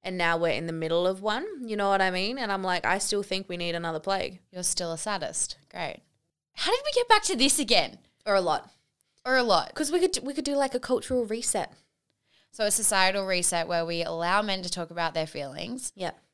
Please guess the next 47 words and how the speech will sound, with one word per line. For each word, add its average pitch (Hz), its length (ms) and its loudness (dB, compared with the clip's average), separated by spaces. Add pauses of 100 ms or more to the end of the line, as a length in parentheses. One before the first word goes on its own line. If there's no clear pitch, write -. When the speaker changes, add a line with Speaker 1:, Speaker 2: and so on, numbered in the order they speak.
Speaker 2:
We 165 460 -2 (180)
have 165 300 -2
female 185 480 0
prime 165 240 -4
ministers 156 500 -2
of 151 160 -8 (240)
places. 151 640 -6 (160)
Speaker 1:
Yep. 185 240 -2 (240)
Speaker 2:
We 175 540 -2 (400)
build 196 440 -4
babies 165 520 0
from 156 240 -2
just 151 180 -2
women. 156 380 -6 (100)
Speaker 1:
Mm, 185 220 -10
you 202 80 2
know, 220 160 4
maybe 214 420 2
I 185 120 2
could 190 140 -10
get 185 140 0
paid 175 240 -2
the - 80 -12
same 165 220 -6
as 165 100 -6
a - 20 -4
man 156 200 -4
as 156 100 -10
well. 156 300 0 (480)
Right? 277 600 2 (400)
Speaker 2:
Could - 120 -14
you 415 100 -2
imagine? 151 420 -4
Speaker 1:
Wild 233 360 4
concept, 214 560 0
seventy 170 480 0
cents 165 340 -2
to - 120 -4
the 165 120 -2
dollar 180 440 2
out 160 200 -2
there 165 160 0
for 214 140 -6
anyone 165 220 -6
that - 120 -12
doesn't 156 300 -4
know. 165 340 -2